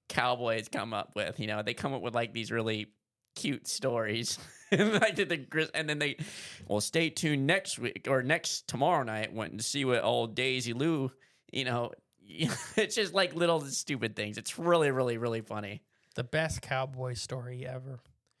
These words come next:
Speaker 2: is in The Good Dinosaur. It's an
Speaker 1: The
Speaker 2: animated cartoon thing.
Speaker 1: That's, oh, I haven't seen that in a long
Speaker 2: The
Speaker 1: time.
Speaker 2: Good Dinosaur.
Speaker 1: Yeah.
Speaker 2: Uh, it's, uh, Paul T-Rex.
Speaker 1: Yeah,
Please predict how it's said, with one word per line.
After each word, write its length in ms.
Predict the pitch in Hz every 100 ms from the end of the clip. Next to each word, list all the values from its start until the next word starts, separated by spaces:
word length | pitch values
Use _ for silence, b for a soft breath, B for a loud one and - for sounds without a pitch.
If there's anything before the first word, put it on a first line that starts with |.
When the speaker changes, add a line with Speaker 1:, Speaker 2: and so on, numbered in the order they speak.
| _ _ _ _
Speaker 2:
is 320 | 135 131 123
in 160 | - 120
The 80 | 123
Good 180 | 135
Dinosaur. 560 | 135 120 117 - 120 127 b b b b _ _ _ _
It's 80 | -
an 60 | 127
Speaker 1:
The 40 |
Speaker 2:
animated 460 | 120 120 117 117 120
cartoon 520 | - - - 127 127
thing. 100 | 127
Speaker 1:
That's, 200 | 156 135 -
oh, 100 | - 226 196
I 60 | 170
haven't 220 | 269 151
seen 300 | - 151 127
that 220 | 120 175 123
in 60 |
a 80 | 107
long 580 | 101 117 170 185 147 120
Speaker 2:
The 80 | 104
Speaker 1:
time. 160 | 120 104
Speaker 2:
Good 120 | 131
Dinosaur. 500 | 120 120 - 127 143
Speaker 1:
Yeah. 380 | 110 139 117 78 - _ _ _
Speaker 2:
Uh, 220 | 127 123 120
it's, 260 | - - -
uh, 240 | 131 123
Paul 520 | 117 - 135 135 147 - _
T-Rex. 600 | - 151 131 143 - - - _
Speaker 1:
Yeah, 320 | 120 180 110